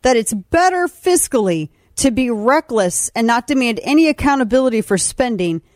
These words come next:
than not. And that's all people want. People just want there to be accountability, and they want there to be some, some transparency, and also for the government to not spend so much damn money. Like, do we really need to study lesbian obesity?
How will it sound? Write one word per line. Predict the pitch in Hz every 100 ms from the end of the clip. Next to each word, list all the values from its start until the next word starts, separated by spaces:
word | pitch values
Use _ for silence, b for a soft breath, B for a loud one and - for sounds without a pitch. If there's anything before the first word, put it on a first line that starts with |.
| _
than | 185 226 214
not. | 220 190 - _ _ b b b
And | 294
that's | 466 427
all | 349
people | 311 - 202
want. | 170 208 311 - _ _ _ _ _ _ _ -
People | 370 403 453
just | 359 240
want | 233 247 -
there | - 226 262
to |
be | 247 247
accountability, | 220 220 240 185 190 196 269 -
and | 233 226
they | 277
want | 226 220
there | 214 196
to | 226
be | 196 220
some, | - 214 190 190
some | - - 214 185 180 -
transparency, | - 220 202 - 208 247 339 311 185 208 b b b
and | 453
also | 403 - 440
for | 381
the | 339
government | 269 269 269 262 247
to | 247
not | 226
spend | 208 - 214 202
so | -
much | 180 147
damn | 180 165
money. | 160 135 147 - b b b b
Like, | 269 -
do | 311
we | 311
really | 349 392 403
need | 370
to | 311
study | - 277 269
lesbian | 254 240 208 240 240
obesity? | 208 226 220 240 226 226